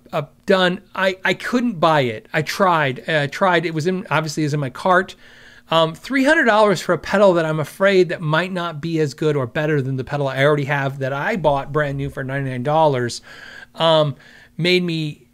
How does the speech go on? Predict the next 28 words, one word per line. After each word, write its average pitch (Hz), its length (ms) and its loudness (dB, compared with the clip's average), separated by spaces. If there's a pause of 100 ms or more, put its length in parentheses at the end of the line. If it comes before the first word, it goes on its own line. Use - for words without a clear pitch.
nervous, 180 1120 2
um, 156 520 -4 (340)
you 160 120 -8
know, 139 300 -4
to 139 160 -8
buy. 170 580 4
And 151 200 -4
then 160 100 -4
if 147 140 -4
I, 139 260 -2
you 156 80 -6
know, 123 240 -6
and 139 220 -6
then 135 100 -4
if, - 160 -12 (100)
you - 80 -20
know, 120 160 -10 (120)
make 131 220 -4
a 123 40 -8
video 165 340 -2
with 147 220 -2
it, 139 300 -4
and 123 440 -6
will 127 180 -6
anybody 127 280 -4
watch 160 340 -2
it? 147 220 -2 (540)
And 147 400 -4